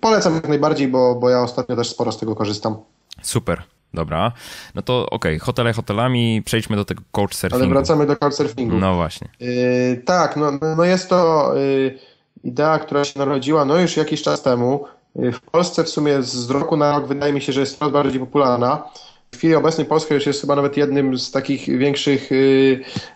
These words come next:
Speaker 1: ym, krajów, który skupia tą społeczność couchsurferów, bo, bo couchsurfing to nie tylko,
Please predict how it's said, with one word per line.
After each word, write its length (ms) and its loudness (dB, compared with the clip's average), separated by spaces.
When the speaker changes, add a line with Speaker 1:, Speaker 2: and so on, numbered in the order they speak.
Speaker 1:
ym, 840 2
krajów, 300 4
który 180 0
skupia 520 2
tą 160 0
społeczność 460 0
couchsurferów, 640 0
bo, 180 2
bo 60 -10
couchsurfing 500 0
to 80 -2
nie 100 -2
tylko, 880 2